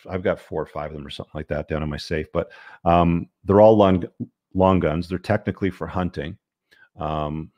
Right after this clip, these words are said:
you know, I use them at range for, uh, basically the three hundred meter. Uh, I got a thirty-aught six, you know, which can be used for hunting big game or bigger game anyway, deer, moose, stuff like that. Um,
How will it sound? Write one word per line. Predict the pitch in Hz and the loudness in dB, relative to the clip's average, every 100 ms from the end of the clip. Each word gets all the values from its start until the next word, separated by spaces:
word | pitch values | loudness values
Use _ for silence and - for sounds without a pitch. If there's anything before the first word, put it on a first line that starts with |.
| _ | _
you | - 87 | -8 -2
know, | |
I | 85 | 0
use | 85 | -2
them | 85 | -4
at | - | -8
range | 82 80 78 | -6 -6 -8
for, | - 82 78 78 78 - | -10 -6 -6 -6 -8 -8
uh, | 76 73 71 - - _ _ _ _ _ _ _ _ _ _ | -8 -6 -6 -8 -12 _ _ _ _ _ _ _ _ _ _
basically | 82 - 85 80 | -14 -10 -10 -8
the | 76 | -8
three | - 85 | -8 -8
hundred | 76 76 | -6 -8
meter. | 76 76 73 73 - | -8 -8 -8 -8 -12
Uh, | 73 73 71 73 - | -10 -6 -4 -6 -10
I | |
got | 80 | -10
a | |
thirty-aught | 78 82 78 76 76 | -8 -8 -6 -4 -6
six, | - 78 - - | -4 -4 -4 -6
you | 78 | -4
know, | |
which | 76 - | -4 -6
can | 73 | -6
be | |
used | 76 78 | -6 -6
for | - 76 | -8 -8
hunting | 76 78 73 | -6 -6 -6
big | 69 78 | -6 -8
game | 69 78 78 73 - - - _ | -4 -2 -2 -4 -12 -20 -20 _
or | 71 | -4
bigger | 78 73 | -2 -2
game | 76 73 | -2 -4
anyway, | 73 76 71 - - _ - | -4 -4 -6 -10 -20 _ -8
deer, | 69 65 - | -6 -6 -6
moose, | 73 76 - - | -2 -2 -4 -12
stuff | - 82 | -6 -4
like | 73 - | -4 -2
that. | 73 - - - - _ | -2 -2 -8 -20 -20 _
Um, | 76 76 76 76 73 71 | -4 0 2 0 -2 -6